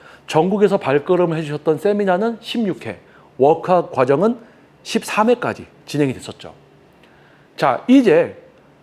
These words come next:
정말 뭐 유명한 선수건, 유명한 트레이너건, 유명한 관장이건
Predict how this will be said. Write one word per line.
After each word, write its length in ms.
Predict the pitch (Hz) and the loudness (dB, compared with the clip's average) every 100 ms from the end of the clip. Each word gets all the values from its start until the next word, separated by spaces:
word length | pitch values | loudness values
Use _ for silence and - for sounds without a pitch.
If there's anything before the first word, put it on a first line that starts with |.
| - | -10
정말 500 | - 208 277 311 285 | -4 0 2 2 2
뭐 220 | 247 254 | 2 0
유명한 500 | 170 247 254 247 233 | 2 2 2 2 0
선수건, 600 | - 254 247 233 226 220 | 0 -2 -4 -2 -2 0
유명한 360 | 165 214 220 220 | 0 0 0 -2
트레이너건, 500 | - 247 226 220 185 | -4 -4 -2 -2 -4
유명한 320 | 185 220 220 | -2 -2 -2
관장이건 800 | - 165 190 214 208 202 220 147 | -2 -2 2 0 0 0 0 -2